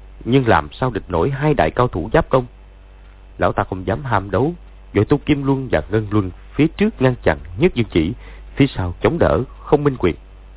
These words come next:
Trong tình thế bị hai luồng nội lực giáp công, Pháp Dương chạy chết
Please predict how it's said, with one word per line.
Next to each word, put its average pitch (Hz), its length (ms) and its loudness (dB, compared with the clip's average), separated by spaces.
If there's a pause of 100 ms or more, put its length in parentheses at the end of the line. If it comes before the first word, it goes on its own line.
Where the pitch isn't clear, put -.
(500)
Trong 120 160 4
tình 85 200 2
thế 131 280 -2
bị 82 200 -2 (200)
hai 139 200 4
luồng 95 200 -2 (120)
nội 78 160 -2
lực 73 240 -6
giáp 139 120 2
công, 98 180 2 (460)
Pháp - 180 0
Dương 95 280 -2 (180)
chạy 71 200 -2 (220)
chết 180 120 2